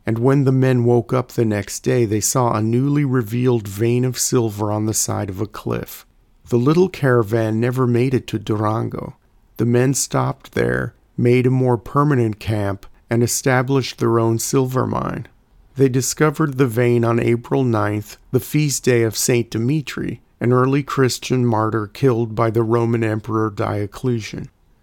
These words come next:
Because of their good fortune, they decided to name their town San Demetrio. The men cherished that large church crucifix that they felt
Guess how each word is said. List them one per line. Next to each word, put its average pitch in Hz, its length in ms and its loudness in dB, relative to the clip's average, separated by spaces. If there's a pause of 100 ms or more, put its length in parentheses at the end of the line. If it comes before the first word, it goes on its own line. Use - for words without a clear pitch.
Because 165 380 2
of 185 140 -2
their 139 180 4
good 120 280 0
fortune, 156 560 0
they 113 140 2
decided 120 560 0
to 123 100 0
name 110 300 0
their 120 160 0
town 101 600 -4
San 117 380 -2
Demetrio. 113 880 -4 (400)
The 123 140 2
men 131 300 2
cherished 131 760 -2 (120)
that 120 280 -2
large 120 500 0
church - 480 0
crucifix - 920 -4
that - 200 -4
they 117 180 2
felt 120 560 -2